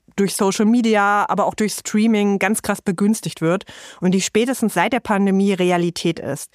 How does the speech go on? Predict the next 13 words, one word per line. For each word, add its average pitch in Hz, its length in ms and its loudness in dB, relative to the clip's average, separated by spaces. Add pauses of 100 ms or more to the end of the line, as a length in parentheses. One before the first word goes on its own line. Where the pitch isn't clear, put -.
(360)
Nämlich, 208 460 2
dass 190 380 -2 (120)
Katalogrepertoire 180 1160 0 (420)
eben 202 200 2
absolut 214 540 -2
kein 220 340 2
Nebenprodukt 220 580 0
der 190 100 2
Label- 190 320 2
beziehungsweise 175 580 -2
Verlagsarbeit 170 680 -2
mehr 151 180 -4
ist. - 300 -4